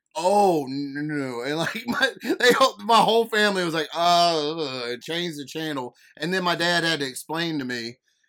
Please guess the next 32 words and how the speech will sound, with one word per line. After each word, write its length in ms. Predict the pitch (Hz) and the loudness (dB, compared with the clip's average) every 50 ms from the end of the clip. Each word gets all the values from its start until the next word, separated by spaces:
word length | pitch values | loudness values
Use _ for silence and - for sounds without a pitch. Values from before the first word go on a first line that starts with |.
| _ _ - | _ _ -8
And 180 | 139 143 139 | -6 -4 -2
then 380 | 147 147 143 139 139 135 135 135 - | -2 0 0 0 0 -2 -4 -6 -4
it, 240 | 135 143 143 139 123 | -2 -2 -4 -2 -2
that 200 | 151 151 151 135 | -2 -2 -2 -2
led 260 | 143 151 147 143 131 143 | -2 -4 -4 -4 -6 -6
to 180 | 147 143 139 | -4 -4 -4
a 40 | 131 | -4
whole, 720 | 120 131 139 135 131 135 135 135 135 131 131 127 123 - _ _ _ _ _ _ _ _ _ _ _ _ _ _ _ | -4 -6 -6 -6 -4 -4 -4 -4 -4 -6 -6 -8 -8 -10 _ _ _ _ _ _ _ _ _ _ _ _ _ _ _
him 180 | 135 147 147 127 | -8 -6 -6 -4
trying 300 | 151 151 143 143 143 135 | -4 -2 -2 -2 -2 -2
to 80 | 131 123 | -4 -6
explain 520 | 101 - - - - 135 143 139 139 135 | -8 -10 -14 -12 -8 -6 -6 -4 -6 -4
Al 240 | 120 131 139 143 135 113 | -2 -2 -2 -2 -2 -6
Jolson 560 | 117 135 135 147 143 - 147 147 143 143 135 | -6 -6 -6 -6 -8 -8 -8 -8 -8 -8 -8
to 80 | 143 | -8
me 160 | 139 139 139 131 | -8 -8 -8 -8
and 160 | 127 123 120 | -8 -8 -10
the 60 | 113 | -10
whole 520 | 107 139 139 139 143 139 135 135 131 127 | -6 -4 -2 0 0 0 0 0 -2 -4
thing. 360 | - - 147 139 139 135 127 127 | -6 -6 -6 -4 -4 -4 -6 -6
And 80 | 123 131 | -6 -6
he, 100 | 139 135 - - - - _ | -8 -8 -10 -14 -18 -20 _
<laughs> 240 | - - _ _ _ | -20 -20 _ _ _
he 140 | _ 180 165 | _ -8 -4
got 200 | 175 170 156 - | -2 -2 -2 -2
frustrated 440 | 151 160 170 - 151 170 160 156 139 | -2 -4 -6 -4 -4 -2 -2 -2 -2
with 140 | 165 156 143 | -2 -4 -4
it. 20 | 147 | -6
It 40 | |
was 120 | 143 131 135 | -6 -8 -10
just 160 | 143 139 139 | -12 -10 -8
like, 200 | 139 131 120 | -8 -8 -10